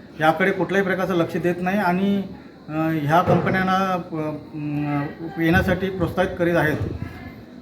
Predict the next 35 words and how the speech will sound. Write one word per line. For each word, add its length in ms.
आम-, 480
ह्या 120
कंपन्या 400
आमच्या 220
गावासाठी 640
अ-, 120
अत्यंत 500
धोकादायक 480
आहेत. 220
त्यामुळं 300
आम्ही 280
आमच्या 300
ह्या 100
गावा-, 360
या 100
कंपन्यांना, 500
अ, 540
कायमस्वरूपी 580
विरोध 500
राहणार 260
आहे 460
आणि 540
आमचं 220
असं 180
म-, 380
या 500
एवढं 200
सगळं 160
प्रयोजन 380
करण्यामागचं 460
कारण 220
आ-, 200
एवढंच 340
आहे 160
की 200